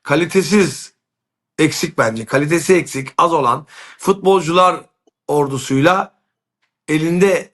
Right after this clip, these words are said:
olan bu, yapabileceği bu, e, oynatabileceği bu. Ben burada, e, Fatih Hoca'yı su-, suçlu ve sorumlu bulmuyorum. Herkes de bulmasın diyorum. Çünkü niye? Transferleri yapan Şenol Hoca'ydı.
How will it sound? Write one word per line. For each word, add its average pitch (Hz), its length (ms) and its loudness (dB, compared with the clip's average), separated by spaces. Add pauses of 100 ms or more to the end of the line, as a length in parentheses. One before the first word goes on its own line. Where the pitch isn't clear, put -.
olan 165 420 0
bu, 175 320 2 (220)
yapabileceği 151 880 0
bu, 214 340 2 (420)
e, 151 300 0
oynatabileceği 190 880 2
bu. 180 240 0 (240)
Ben 170 200 0
burada, 185 400 0 (340)
e, 143 540 2 (300)
Fatih 165 360 2
Hoca'yı 185 460 2
su-, - 300 -12
suçlu 190 420 0
ve 190 80 4
sorumlu 185 420 0
bulmuyorum. 175 480 0 (360)
Herkes 170 440 0
de 196 240 0 (380)
bulmasın 160 640 0
diyorum. 120 320 -2
Çünkü 190 340 0
niye? 233 340 2 (320)
Transferleri 143 640 -2
yapan 143 400 0 (180)
Şenol 127 340 -6
Hoca'ydı. 104 380 -6